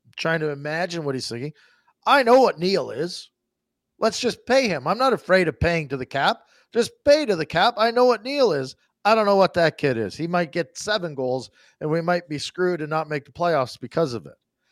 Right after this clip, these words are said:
Give me the guy I know. I'll overpay a little bit. That's okay. Just get us to the playoffs." I-,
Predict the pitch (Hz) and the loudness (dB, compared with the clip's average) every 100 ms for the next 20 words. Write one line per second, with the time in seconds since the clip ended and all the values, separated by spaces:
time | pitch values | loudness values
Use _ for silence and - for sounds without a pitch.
0 | _ _ 165 208 190 165 160 151 156 190 | _ _ -6 -4 -2 2 2 2 2 2
1 | 247 220 151 156 175 143 - 202 233 226 | 4 4 4 2 0 -2 -6 -2 0 0
2 | 220 220 202 202 - 143 - 143 202 202 | 0 -2 0 -2 -2 -6 -6 -4 -2 -2
3 | 185 _ _ - 143 160 123 - 107 - | -4 _ _ -12 -2 -2 -2 -6 -8 -6
4 | 92 - _ - _ _ _ _ _ _ | -6 -6 _ -20 _ _ _ _ _ _
5 | _ _ _ _ _ _ _ _ _ _ | _ _ _ _ _ _ _ _ _ _
6 | _ _ 143 | _ _ -8